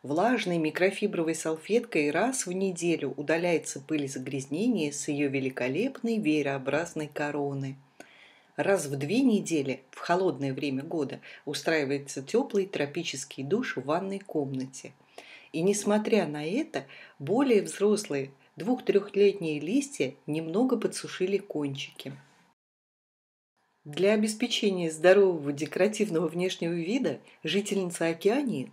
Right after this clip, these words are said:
остро нуждается в высокой влажности. Ливистона медленно наращивает новые листья. Лист живет в течение нескольких лет,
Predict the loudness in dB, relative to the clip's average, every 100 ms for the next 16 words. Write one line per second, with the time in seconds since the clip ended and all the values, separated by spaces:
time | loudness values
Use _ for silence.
0 | 0 0 2 -2 -2 -4 -2 -2 -2 -6
1 | -12 -14 _ -6 -2 2 2 2 -2 -2
2 | -2 -2 -2 -6 -12 -14 -18 -20 _ _
3 | _ _ _ _ _ _ -20 _ -2 0
4 | 0 -2 0 0 -2 -10 -20 _ 2 2
5 | 4 0 0 2 2 2 0 -2 -2 -4
6 | -4 0 0 2 -2 -6 -12 -12 -16 _
7 | -20 _ -6 -2 -2 -4 -2 0 -2 -6
8 | -10 -18 -14 -10 -4 -2 -2 -2 -2 -2
9 | -4 -4 -8 -10 -8 -6 -4 -4 -6